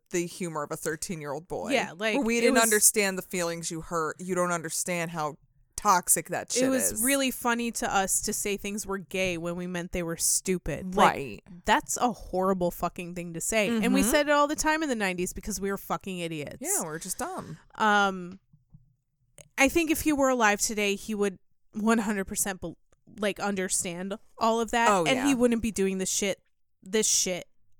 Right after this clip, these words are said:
Speaker 1: No.
Speaker 2: now than he was before. I'm not trying to make any excuses for him, but I, I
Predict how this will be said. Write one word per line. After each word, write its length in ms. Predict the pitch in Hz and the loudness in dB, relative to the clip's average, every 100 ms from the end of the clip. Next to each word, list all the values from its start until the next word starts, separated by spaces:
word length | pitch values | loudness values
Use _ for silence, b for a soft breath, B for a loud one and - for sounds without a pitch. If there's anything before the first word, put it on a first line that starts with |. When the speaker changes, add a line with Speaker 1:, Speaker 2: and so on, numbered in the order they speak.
| - | -10
Speaker 1:
No. 140 | 170 247 | -6 -4
Speaker 2:
now 360 | 220 208 185 175 | 0 2 2 -2
than 160 | 175 | -6
he 100 | 180 | -8
was 420 | 165 - 160 156 - | -10 -8 -8 -8 -10
before. 380 | 175 - 196 | -12 -6 -2
I'm 120 | 180 247 | 0 2
not 180 | 339 | 0
trying 220 | - 320 247 | 2 0 0
to 40 | |
make 200 | 214 190 | -2 -2
any 200 | 196 190 185 | -2 -4 -6
excuses 580 | - - 185 - 233 | -6 -4 -2 -2 -2
for 180 | - 285 | -2 -2
him, 340 | 269 302 294 269 | 0 -2 -2 -2
but 260 | 226 196 - b b b b b - | 0 0 -2 b b b b b -2
I, 280 | 220 202 - _ _ _ _ _ | 0 -2 -8 _ _ _ _ _
I 200 | - 233 | -12 -12